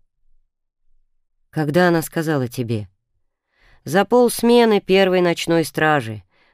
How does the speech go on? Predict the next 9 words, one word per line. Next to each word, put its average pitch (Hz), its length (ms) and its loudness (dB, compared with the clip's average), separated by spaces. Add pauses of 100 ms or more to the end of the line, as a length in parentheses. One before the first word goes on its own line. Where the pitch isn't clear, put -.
примерно 190 540 4
шесть 175 320 -2
часов 156 420 -4
тому 131 220 -2
назад". 117 380 -4 (1800)
Артемис 147 640 0
Агратера. 143 880 0 (760)
Одна, 147 520 0
ночью, 127 680 -2